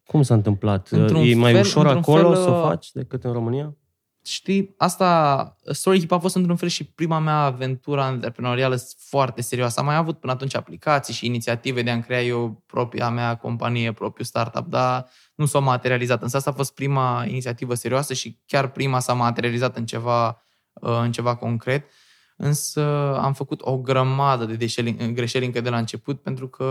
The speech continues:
Speaker 2: am învățat doar din, uh, uh, din trial and error.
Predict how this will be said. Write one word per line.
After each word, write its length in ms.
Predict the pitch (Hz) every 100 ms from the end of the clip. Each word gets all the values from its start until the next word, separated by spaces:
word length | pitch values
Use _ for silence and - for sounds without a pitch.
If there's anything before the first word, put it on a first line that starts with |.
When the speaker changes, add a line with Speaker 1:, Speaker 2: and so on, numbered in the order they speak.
| 131 127 123 123 - -
Speaker 2:
am 180 | 135
învățat 320 | 139 139 143 139
doar 180 | 139
din, 260 | 131 135 131
uh, 360 | 127 127 123 120 - _ _ _ _ _
uh, 280 | - 117 -
din 280 | 117 120 113
trial 360 | - 123 120
and 160 | 117 113
error. 440 | 113 127 165 165